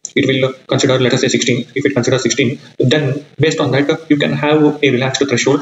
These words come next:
Uh, it need not have, I mean, uh, it, uh, need not have to be as low as possible. It can be an optimal value, okay? But, uh, in such case, even you can go for, uh, less number of repetitions. You can choose different formats as well. That flexibility will be, uh, given. But, uh, yeah, there will be compromise on certain number of U Vs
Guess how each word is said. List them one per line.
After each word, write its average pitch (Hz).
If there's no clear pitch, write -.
Uh, 127
it 120
need 131
not 131
have, 123
I 135
mean, 131
uh, 147
it, 143
uh, 143
need 139
not 151
have 143
to 143
be 143
as 123
low 135
as 123
possible. 127
It 147
can 131
be 127
an 123
optimal 123
value, 117
okay? -
But, 160
uh, 170
in 170
such 185
case, 202
even 185
you 160
can 156
go 151
for, 180
uh, -
less 139
number 147
of 143
repetitions. 127
You 147
can 139
choose 139
different 123
formats 123
as 113
well. 143
That 127
flexibility 120
will 117
be, 120
uh, 123
given. 117
But, 160
uh, 156
yeah, 139
there 143
will 143
be 147
compromise 147
on 139
certain 151
number 143
of 139
U 143
Vs 135